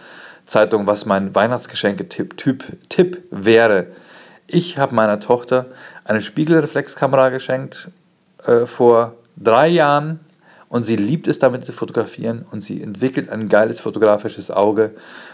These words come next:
und, ähm, und das Perfekte an diesem Geschenk ist,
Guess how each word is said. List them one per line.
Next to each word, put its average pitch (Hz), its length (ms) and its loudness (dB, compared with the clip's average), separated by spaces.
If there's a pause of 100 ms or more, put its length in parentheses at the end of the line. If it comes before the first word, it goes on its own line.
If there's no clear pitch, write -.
(120)
und, 107 460 -2
ähm, 104 460 0 (380)
und 104 160 -8
das - 140 -12 (480)
Perfekte 135 500 -2
an 123 100 -4
diesem 110 260 -6
Geschenk 98 440 -4
ist, 92 340 -8